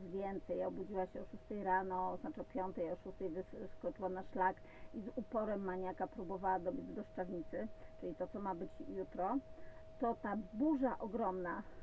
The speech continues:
z gradobiciem, i to gradem takim wielkim, że musiałam się schować, bo za bardzo bolało. On był większy od, e, paznokcia kciuka. E, no, duży, duży, generalnie półtorej centymetra średnicy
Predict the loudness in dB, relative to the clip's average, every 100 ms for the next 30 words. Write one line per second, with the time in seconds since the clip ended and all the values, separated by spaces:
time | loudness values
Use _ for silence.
0 | -8 -6 -6 0 4 6 8 8 6 -2
1 | -2 -2 -2 -4 2 2 6 6 6 6
2 | 2 2 2 4 4 0 2 0 0 0
3 | 0 0 0 0 -2 -6 -8 -4 -2 0
4 | -2 -2 -2 -2 0 -2 -2 -2 -2 2
5 | 4 4 4 2 -2 -2 -2 -4 -4 -6
6 | -6 -6 -4 -4 -4 -6 -4 -6 -6 -10
7 | -6 -4 -4 -6 -10 -12 -10 -10 -2 2
8 | 4 4 2 0 0 0 -2 -2 0 -2
9 | -2 -2 -2 -2 -2 -2 -2 -4 -2 0
10 | 0 -2 -4 -4 -4 -2 -4 -6 -6 -4
11 | -6 -2 -2